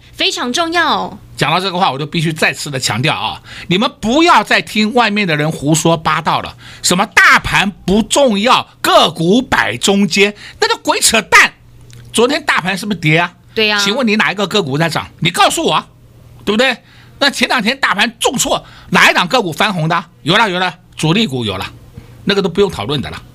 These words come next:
Speaker 2: 对不对？那你们现在还搞不清楚什么最重要啊？当然是大盘嘛。那现在我们讲回一个话题啊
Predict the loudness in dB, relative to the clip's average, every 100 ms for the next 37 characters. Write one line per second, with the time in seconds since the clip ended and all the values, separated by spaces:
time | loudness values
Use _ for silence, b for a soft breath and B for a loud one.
0 | -4 -2 -2 -4 _ B B B B B
1 | B B B 2 2 0 -2 -2 -2 -4
2 | -2 -2 -2 -2 -2 0 2 2 0 0
3 | 0 0 0 2 2 2 0 -2 B B
4 | B -2 0 0 0 -2 -2 0 0 0
5 | -4 -10 -8 -6 -8 -8 B B B -2
6 | -2 -4 -4 -4 -4 -6 -4 -2 0 0
7 | -2 -2 -2 -2 -8 -16 -16 -10 -10